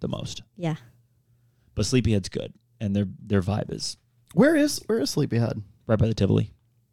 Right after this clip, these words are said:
Speaker 3: Ah, okay. I don't remember.
Speaker 1: And it's, like,
Speaker 3: where
Speaker 1: it's kinda
Speaker 3: Sleepyhead was.
Speaker 1: weird 'cause they have, like, the, your seating areas across the hall. So you go, like, in one door and you get the, you go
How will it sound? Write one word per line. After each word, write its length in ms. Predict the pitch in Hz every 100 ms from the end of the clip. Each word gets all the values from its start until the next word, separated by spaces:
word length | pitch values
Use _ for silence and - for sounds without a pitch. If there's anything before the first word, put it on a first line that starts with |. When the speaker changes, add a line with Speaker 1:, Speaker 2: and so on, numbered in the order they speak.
| _ _ _ _ _ _ _ _ _ _ _ _ _ _ -
Speaker 3:
Ah, 180 | 127 -
okay. 240 | 135 - - _ _ _ _ _ _ _ -
I 60 | 156
don't 100 | 139
remember. 240 | 127 127 -
Speaker 1:
And 100 | - 135
it's, 100 | 123
like, 100 | 123
Speaker 3:
where 60 |
Speaker 1:
it's 80 | 120
kinda 140 | 160 147
Speaker 3:
Sleepyhead 40 |
was. 20 |
Speaker 1:
weird 220 | 135 139
'cause 100 | 131
they 80 | 120
have, 140 | 127 123
like, 260 | 120 - - _ _
the, 100 | - 117
your 140 | 117
seating 360 | - 139 131 123
areas 220 | 113 107
across 280 | 107 113 -
the 80 |
hall. 360 | 101 - 104 110
So 140 | -
you 100 | 107
go, 160 | 104 113
like, 160 | 110 107
in 140 | 104
one 200 | 104 104
door 380 | 101 101 104 101 _ _ _
and 140 | 104
you 100 | 104
get 280 | 98 113 101
the, 160 | 110 -
you 100 | 110
go 200 | 101 110